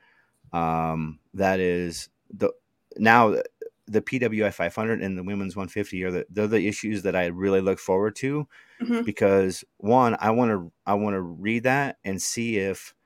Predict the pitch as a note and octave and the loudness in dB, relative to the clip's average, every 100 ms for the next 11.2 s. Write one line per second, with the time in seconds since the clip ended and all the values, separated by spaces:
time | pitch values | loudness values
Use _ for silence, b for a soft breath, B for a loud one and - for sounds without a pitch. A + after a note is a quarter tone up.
0 | _ _ _ _ _ - F2+ - _ - | _ _ _ _ _ -12 -12 -12 _ 0
1 | G#2+ A2 G2+ F#2 F2 F2+ F2+ F2+ F2 E2 | 2 2 2 0 0 0 -2 -4 -4 -2
2 | D#2+ D#2 C2 - - C3+ C#3+ D#3+ E3 C#3 | -2 -4 -8 -10 -4 -2 2 4 4 2
3 | C#3+ B2 G2 B2+ D#3+ - G2+ A2+ A2+ A#2 | 0 0 0 -2 -4 -4 -4 -4 -2 0
4 | A#2 G#2+ G2+ G2 A#2 D#3+ C#3+ _ _ _ | 0 0 0 -2 -4 -6 -10 _ _ _
5 | F#2 F2+ F2 - - G#2 G#2 A2 G#2 G#2 | -6 -2 0 0 -2 -2 0 0 2 0
6 | G2 G#2 F#2 G2 A#2+ G2+ A2 - E3 - | -2 -4 -2 0 0 0 -2 -2 -6 -6
7 | C3+ - G#2 G2 F#2+ A#2+ A2+ G#2 G2+ F#2 | -4 0 0 4 4 4 2 0 -2 -4
8 | F#2+ F#2 F2+ - - _ _ _ _ _ | -6 -4 -6 -8 -14 _ _ _ _ _
9 | - A2 G#2 A2 G#2 A2+ C3+ - - F#2 | -2 0 2 2 0 2 0 -2 -6 0
10 | G2 G#2 G#2 G2+ F#2 F2 F2 - E2 - | 2 2 2 0 -2 -6 -6 -6 -8 -6
11 | - | -8